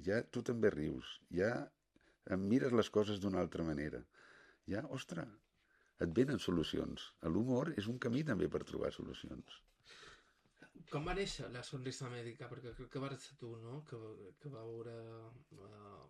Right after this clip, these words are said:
Speaker 2: un grup francès, pot ser que
Speaker 1: Sí.
Speaker 2: Em podries
Speaker 1: Bé,
Speaker 2: explicar un poc la història?
Speaker 1: Bé, eh, una nina es posa malalta, la seva mare és francesa, el seu pare mallorquí,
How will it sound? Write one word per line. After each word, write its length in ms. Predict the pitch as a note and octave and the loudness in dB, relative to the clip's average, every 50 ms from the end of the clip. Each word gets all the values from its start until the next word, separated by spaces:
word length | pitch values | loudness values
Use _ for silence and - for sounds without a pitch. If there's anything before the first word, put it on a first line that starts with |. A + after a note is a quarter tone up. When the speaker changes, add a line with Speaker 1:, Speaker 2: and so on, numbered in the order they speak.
| - - A#2+ | -18 -16 -16
Speaker 2:
un 80 | A#2 A#2 | -14 -10
grup 280 | C3+ B2 A#2+ - - - | -8 -8 -8 -10 -12 -16
francès, 560 | - - B2+ A#2 A2+ A2 - C3 C3+ D3 D3+ - | -12 -8 -8 -8 -8 -8 -6 -6 -6 -6 -6 -8
pot 200 | - B2 - - | -12 -12 -12 -10
ser 200 | - - B2+ C3 C#3 C3 | -10 -8 -8 -8 -8 -8
que 180 | B2 A#2+ A2 A#2 A2+ A2 A2+ - - - _ _ _ _ | -10 -10 -10 -10 -12 -12 -14 -16 -18 -20 _ _ _ _
Speaker 1:
Sí. 300 | - - - A2+ A2 G2 D2+ - - _ _ _ _ _ _ _ _ _ _ _ | -4 6 8 10 10 10 8 4 -4 _ _ _ _ _ _ _ _ _ _ _
Speaker 2:
Em 320 | - B2+ C3 - - A#2+ - - | -14 -12 -12 -12 -12 -14 -12 -10
podries 300 | B2 A#2+ B2 B2 C3 A#2+ | -10 -8 -8 -4 4 6
Speaker 1:
Bé, 100 | G2+ - | 6 6
Speaker 2:
explicar 180 | - C#3 C3+ | 6 2 -4
un 60 | C3 C3+ | -6 -6
poc 120 | C3+ - - | -8 -8 -8
la 60 | C3 | -10
història? 420 | - - - A#2 A#2+ A#2+ A2+ - - - _ | -10 -8 -10 -10 -10 -10 -10 -14 -18 -14 _
Speaker 1:
Bé, 240 | - G2+ G#2 G#2+ G2 F#2+ - - - | 6 12 12 12 12 12 10 6 4
eh, 340 | G2 G2 F2 E2+ E2 D2+ D2 - - - F#2 | 4 4 6 6 6 4 2 2 2 4 6
una 160 | F2+ F#2 F#2 | 8 8 8
nina 440 | G2 G#2+ A2 G#2+ A2 A2+ A#2 A#2 A2+ | 10 10 10 10 10 10 10 10 8
es 100 | A2 - | 6 6
posa 280 | - F2+ F2+ E2 F#2+ F#2 | 6 6 6 8 8 8
malalta, 520 | F#2+ G2 G#2 G#2+ A#2 A#2 - - C3+ C#3+ D#3 E3+ G#3 G3+ - _ _ _ _ - - - - - - _ - | 8 10 10 10 8 8 6 6 6 6 6 6 2 -2 -8 _ _ _ _ -20 -20 -20 -20 -20 -20 _ -4
la 120 | E2 D#2+ - | -2 -2 4
seva 220 | - F2+ E2+ E2+ | 6 6 6 8
mare 240 | D#2+ F2 E2+ E2 E2+ E2 | 8 6 6 6 6 4
és 60 | - | 2
francesa, 580 | - E2 F2 E2+ - - G#2 G#2+ G#2+ A#2+ B2+ C3+ | 0 0 0 2 4 6 6 6 6 4 2 0
el 120 | B2+ G2 | 0 0
seu 180 | - F2 E2 D2 | 0 0 -2 0
pare 220 | - E2+ E2 D#2+ E2 | 2 2 2 2 2
mallorquí, 520 | D#2+ D#2+ D#2+ E2+ D#2+ - - - A#2 B2+ | 2 0 0 0 -2 0 2 4 4 6